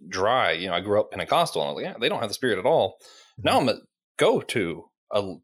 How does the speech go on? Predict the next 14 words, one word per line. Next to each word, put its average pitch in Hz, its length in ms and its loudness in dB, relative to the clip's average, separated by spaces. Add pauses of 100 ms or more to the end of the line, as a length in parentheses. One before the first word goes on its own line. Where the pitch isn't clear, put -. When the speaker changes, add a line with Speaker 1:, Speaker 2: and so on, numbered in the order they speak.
(300)
Speaker 1:
Lutheran 127 380 0
church 82 240 -2
that - 160 -6
has 82 360 -4
this 101 180 -4
liturgy, 95 380 -2
and 82 100 -8
I'm 95 100 -16
like, - 140 -14
"Man, 117 200 -2
it's 87 180 -4
just - 280 -4
so 98 180 0
sweet." 120 420 -2